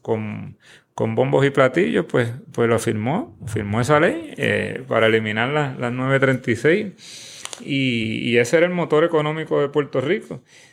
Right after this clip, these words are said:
Así que, eh, y, y entonces cuando uno mira los dirigentes que hemos tenido todos estos años, eh, antes de la nueve treinta y seis,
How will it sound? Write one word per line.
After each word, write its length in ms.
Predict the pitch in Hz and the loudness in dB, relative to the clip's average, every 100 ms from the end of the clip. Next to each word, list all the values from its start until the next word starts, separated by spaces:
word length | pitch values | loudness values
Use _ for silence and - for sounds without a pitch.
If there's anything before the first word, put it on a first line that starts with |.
| _ | _
Así 140 | - | -10
que, 420 | - 196 180 - - | 0 2 2 -2 -4
eh, 460 | 151 143 127 120 - | 2 4 4 0 -4
y, 280 | 143 120 - | -6 -6 -8
y 20 | |
entonces 260 | 131 135 - | -6 -4 0
cuando 220 | 165 160 | 0 0
uno 100 | 190 | -2
mira 580 | 202 214 208 196 185 - - | 2 4 4 4 0 -4 -14
los 260 | - - - | -20 -14 -6
dirigentes 400 | 143 135 160 180 | -2 0 0 -2
que 60 | |
hemos 180 | 185 185 | -2 0
tenido 240 | 180 175 | 2 2
todos 220 | 170 170 165 | 4 4 4
estos 280 | 170 160 | 2 0
años, 540 | 165 160 160 151 143 143 _ - - _ _ | 2 2 0 -2 -4 -8 _ -20 -20 _ _
eh, 680 | 131 127 120 113 110 104 101 _ _ _ _ | -4 0 2 2 2 -2 -8 _ _ _ _
antes 240 | 123 151 165 | 0 0 2
de 80 | 156 | 0
la 60 | |
nueve 180 | 147 151 | 2 0
treinta 260 | 151 147 139 | 0 0 -2
y 40 | |
seis, 380 | 120 147 147 | 2 2 0